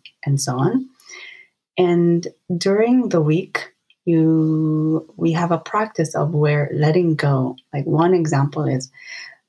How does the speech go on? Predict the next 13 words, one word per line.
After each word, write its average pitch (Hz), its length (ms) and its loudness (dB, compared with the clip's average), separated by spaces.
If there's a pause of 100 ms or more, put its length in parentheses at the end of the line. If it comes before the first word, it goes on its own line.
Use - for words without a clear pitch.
(320)
I 156 100 -2
ask 151 360 -2
you 143 180 -2
to - 120 -2
do, 143 320 0 (360)
let 185 400 0
go 165 300 2
of 139 240 0
one 175 360 2
or 147 220 0
three 160 280 0
contact 147 680 -2
information 147 920 0